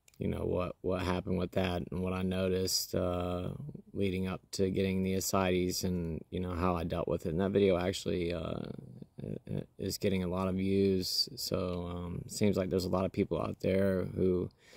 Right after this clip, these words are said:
either know someone or are dealing with ascites themselves, and, uh, if that's you, um, uh, once again, I really apologize that you're going through that. Uh,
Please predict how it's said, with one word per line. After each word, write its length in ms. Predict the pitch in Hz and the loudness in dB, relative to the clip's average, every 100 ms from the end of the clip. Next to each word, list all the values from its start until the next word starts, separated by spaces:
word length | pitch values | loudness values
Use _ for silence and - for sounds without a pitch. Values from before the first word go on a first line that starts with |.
| - - - - | -20 -20 -20 -2
either 180 | 98 98 | 4 6
know 240 | 92 95 | 6 6
someone 480 | 98 117 101 95 92 | 6 6 6 6 4
or 140 | 90 90 | 2 0
are 40 | |
dealing 320 | 92 98 95 | 2 2 2
with 160 | 90 92 | 0 -2
ascites 480 | - 98 92 95 95 | 2 4 6 6 2
themselves, 680 | 90 - - 101 92 87 92 | -2 0 6 6 6 2 0
and, 180 | 87 | 0
uh, 240 | 87 87 90 92 _ | 0 -2 -4 -8 _
if 160 | - - | -8 -2
that's 300 | 101 95 - | 0 0 2
you, 340 | 95 90 85 | 4 4 2
um, 320 | 85 85 85 85 | -2 -6 -6 -6
uh, 140 | - - - - - _ - | -6 -8 -8 -14 -16 _ -6
once 240 | 95 90 | -6 -4
again, 240 | 92 87 | -2 -2
I 200 | 87 87 | -4 -6
really 320 | 87 87 82 85 | -4 -2 -2 -4
apologize 760 | - 90 87 87 87 87 92 | -4 -4 -2 -2 -2 -4 -6
that 120 | - | -8
you're 100 | 98 | -6
going 260 | 90 90 87 | -6 -6 -6
through 140 | 92 | -4
that. 380 | 87 85 87 87 | -2 -2 -2 -4
Uh, 340 | 87 85 87 | -4 -6 -8